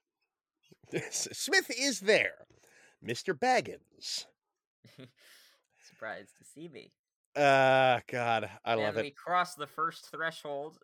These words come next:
Speaker 2: um, which is arguably the only threshold that matters. Um, I mean, there's no other threshold mentioned in this list.
Speaker 1: Yeah, I mean, that's a throwback to the Campbellian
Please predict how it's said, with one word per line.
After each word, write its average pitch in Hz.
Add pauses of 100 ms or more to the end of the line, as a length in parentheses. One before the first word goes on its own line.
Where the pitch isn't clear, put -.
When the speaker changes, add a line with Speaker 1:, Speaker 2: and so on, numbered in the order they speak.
Speaker 2:
um, 107 (1300)
which 139
is 175 (140)
arguably 160
the 131
only 131 (260)
threshold 123 (280)
that 104 (160)
matters. 117 (320)
Um, 104 (1300)
I 117
mean, 120
there's 123
no 156
other 135
threshold 127 (180)
mentioned 127
in 107
this 110
list. 110 (1400)
Speaker 1:
Yeah, 262
I 208
mean, 220
that's 226
a 196
throwback 160
to 147
the 113
Campbellian 131